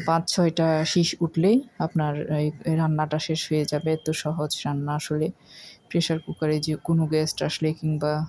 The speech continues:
নিজেদের খেতে ইচ্ছা করলে, আহ, খুব তাড়াহুড়া করে রান্না করতে ইচ্ছে হলে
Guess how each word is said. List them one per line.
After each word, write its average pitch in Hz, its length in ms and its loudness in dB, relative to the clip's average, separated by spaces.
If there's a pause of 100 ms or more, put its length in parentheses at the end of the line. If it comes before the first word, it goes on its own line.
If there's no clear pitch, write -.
নিজেদের 156 420 2
খেতে 156 300 -2
ইচ্ছা 151 260 -2
করলে, 151 300 -2 (640)
আহ, 165 100 0
খুব 165 260 0
তাড়াহুড়া 160 360 2
করে 160 200 -2
রান্না 156 380 0
করতে 156 260 -2
ইচ্ছে 160 260 -2
হলে 160 240 0